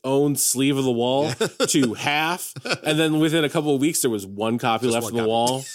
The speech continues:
Speaker 2: <laughs> Always. That was always
Speaker 1: Yeah.
Speaker 2: how it worked.
Speaker 1: Training Day was always out, though.
Speaker 2: Yes. No, people like Training Day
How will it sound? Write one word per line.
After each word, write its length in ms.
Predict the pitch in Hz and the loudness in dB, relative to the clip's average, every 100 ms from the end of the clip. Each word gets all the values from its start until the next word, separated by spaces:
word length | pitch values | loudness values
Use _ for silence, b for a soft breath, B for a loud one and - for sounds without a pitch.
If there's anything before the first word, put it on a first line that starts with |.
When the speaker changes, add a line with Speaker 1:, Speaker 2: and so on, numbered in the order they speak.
| - - - | -14 -14 -16
Speaker 2:
<laughs> 500 | - - - - 160 | -18 -20 -20 -10 -6
Always. 420 | 147 214 165 139 | 0 2 2 0
That 100 | 139 | 0
was 120 | 165 | -2
always 340 | 147 156 185 117 | 0 0 2 0
Speaker 1:
Yeah. 80 | 110 | -2
Speaker 2:
how 80 | 120 | -2
it 40 | |
worked. 320 | 120 110 - B B - | -4 -6 -8 B B 0
Speaker 1:
Training 260 | 185 220 | 2 2
Day 120 | 180 | 2
was 140 | 139 131 | 2 2
always 200 | 143 131 | 4 4
out, 180 | 127 131 | 2 -2
though. 180 | 82 - _ _ | -12 -16 _ _
Speaker 2:
Yes. 500 | 117 117 - - - _ _ | -4 0 0 -2 -6 _ _
No, 160 | 151 202 | 0 0
people 220 | 175 202 | 0 2
like 120 | 208 | 2
Training 360 | - 175 170 | 2 0 2
Day 40 | 160 | 0